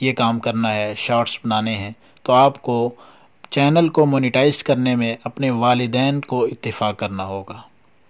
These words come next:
अपने वालिदैन को आपने इस monetization के अमल में शामिल करना होगा।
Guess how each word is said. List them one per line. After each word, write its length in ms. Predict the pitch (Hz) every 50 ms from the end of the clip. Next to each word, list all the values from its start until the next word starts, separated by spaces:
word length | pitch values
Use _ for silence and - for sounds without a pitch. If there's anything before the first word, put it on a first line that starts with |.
| _ - - - - - - _ -
अपने 220 | - 139 143 160 156
वालिदैन 540 | 147 147 147 147 143 135 156 160 170 180 175
को 380 | - - 147 147 147 143 - - -
आपने 560 | 127 131 139 135 - 135 127 123 123 123 127 127 - -
इस 200 | 143 127 - -
monetization 760 | 139 127 127 127 117 127 120 123 117 127 131 - - 160 156 143
के 140 | - 139
अमल 300 | 120 120 120 123 127 123 117
में 220 | 110 110 113 120 -
शामिल 400 | - - 127 123 120 123 120 117
करना 300 | - 110 98 101 101 98
होगा। 380 | 110 104 98 95 - 92 -